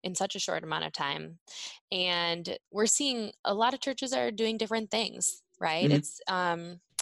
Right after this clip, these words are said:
Speaker 1: encouraging to see what other people in Indianapolis and around the world are doing to connect.
Speaker 2: Oh,
Speaker 1: Um,
Speaker 2: yeah. I, I saw a church recently, just this weekend, that is, like,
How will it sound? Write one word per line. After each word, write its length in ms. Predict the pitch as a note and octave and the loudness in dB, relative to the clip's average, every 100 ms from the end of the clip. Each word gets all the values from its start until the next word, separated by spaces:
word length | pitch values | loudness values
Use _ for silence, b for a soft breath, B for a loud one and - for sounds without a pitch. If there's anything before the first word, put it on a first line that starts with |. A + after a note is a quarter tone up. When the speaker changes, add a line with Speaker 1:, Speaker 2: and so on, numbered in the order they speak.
| B B B - | B B B -6
Speaker 1:
encouraging 600 | G3+ F#3+ G#3 C#4 F3 D#3+ | -2 2 2 2 -2 -2
to 80 | |
see 200 | E3 F3+ E3 | -2 -2 0
what 200 | E3 D#3+ | 0 2
other 260 | E3 E3+ - | 0 0 -4
people 760 | - F3+ F3 E3 E3 E3+ F3 F3 b b - | -10 -2 2 4 6 4 2 -4 b b -6
in 120 | E3+ | -2
Indianapolis 760 | D#3+ D#3+ D3+ D#3 F#3+ G3 F3+ - | -2 -2 -4 -4 -2 -2 0 -2
and 80 | E3 | -2
around 160 | E3+ | -6
the 60 | - | -4
world 320 | - - G#2 | 0 0 0
are 120 | - G#2 | -2 -2
doing 400 | - - - - | -4 -6 -6 -10
to 80 | - - | -12 -6
connect. 440 | G3 - - - - _ b b b | -6 -6 -6 -8 -8 _ b b b
Speaker 2:
Oh, 220 | G3 C#3+ A#2+ | 4 6 8
Speaker 1:
Um, 60 | |
Speaker 2:
yeah. 340 | G2+ A#2+ A2 G#2+ - | 6 4 2 2 6
I, 40 | |
I 40 | |
saw 220 | B2 - G2+ | 8 8 6
a 40 | |
church 340 | - B2 G#2+ A2+ | 6 4 4 6
recently, 800 | A2 A2 A2+ G#2+ G#2+ G#2 G2+ - | 8 8 4 6 6 6 2 2
just 180 | A2 - | 2 2
this 180 | G#2 | 4
weekend, 440 | G#2+ G#2+ A2+ G#2 G2 | 6 8 8 6 10
that 120 | G2+ | 8
is, 200 | F#2+ F#2 F#2+ | 8 4 6
like, 280 | F2+ - | 6 4